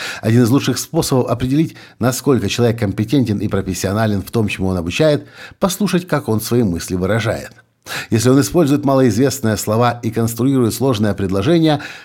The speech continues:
скорее всего, он просто пытается произвести впечатление, пустить пыль в глаза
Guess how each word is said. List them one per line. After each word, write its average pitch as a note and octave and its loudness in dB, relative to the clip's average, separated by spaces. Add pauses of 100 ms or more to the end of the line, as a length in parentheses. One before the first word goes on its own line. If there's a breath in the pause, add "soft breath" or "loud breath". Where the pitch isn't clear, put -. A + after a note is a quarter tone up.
скорее A#2 0
всего, C3+ -2
он G2 -2
просто G2+ -4 (180)
пытается F2 -4 (500 soft breath)
произвести A2+ 0
впечатление, A2+ -2 (460 loud breath)
пустить D3 0
пыль D#3 4
в G2 0
глаза B2+ 2